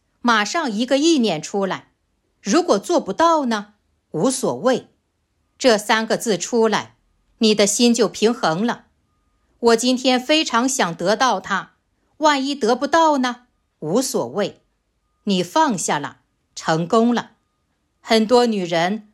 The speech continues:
被男人抛弃了，可女人心里就是想着这个男人，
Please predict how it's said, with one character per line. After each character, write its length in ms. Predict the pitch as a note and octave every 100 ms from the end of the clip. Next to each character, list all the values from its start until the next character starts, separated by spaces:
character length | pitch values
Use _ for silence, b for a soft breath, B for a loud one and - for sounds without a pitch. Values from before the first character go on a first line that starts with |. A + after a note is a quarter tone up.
| _ -
被 160 | A3+
男 260 | G3 F3+ G#3+
人 160 | G3
抛 240 | G#3+ A#3+ A#3
弃 340 | A#3 C#4 G3
了， 180 | D#3 - _ _ _ _ _ _
可 200 | - E4
女 160 | D4+ G#3
人 180 | A3
心 340 | C4 - D4+ D4
里 380 | G#3 E3+ - _ -
就 220 | E4+ D#4+
是 120 | C4
想 380 | G#3+ A3+ F#3 C3+
着 100 | A3
这 140 | A3+ A#3
个 140 | F3+
男 280 | D#3+ C#3+ F#3+
人， 300 | C#3 D#3+